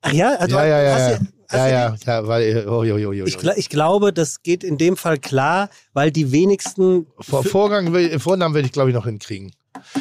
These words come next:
Speaker 2: Aber warte, warte, warte, warte, warte, warte, warte, warte, warte, warte. Das ist aber, das ist so,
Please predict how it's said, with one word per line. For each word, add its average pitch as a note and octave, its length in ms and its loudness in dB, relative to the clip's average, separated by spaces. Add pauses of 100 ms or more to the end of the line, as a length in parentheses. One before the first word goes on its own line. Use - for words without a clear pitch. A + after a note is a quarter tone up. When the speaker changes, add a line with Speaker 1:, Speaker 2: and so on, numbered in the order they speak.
(120)
Speaker 2:
Aber B2 380 2
warte, B2 260 2
warte, A2+ 160 2
warte, A2 160 0
warte, G#2+ 180 -2
warte, G#2 180 -2
warte, G2 200 -4
warte, F#2+ 200 -6
warte, F#2 220 -6
warte, F2+ 240 -4
warte. F2+ 280 -8 (680)
Das - 140 -4
ist - 220 -4
aber, A#3 160 -2 (220)
das A3+ 180 -2
ist C4+ 160 -6
so, C4+ 180 -2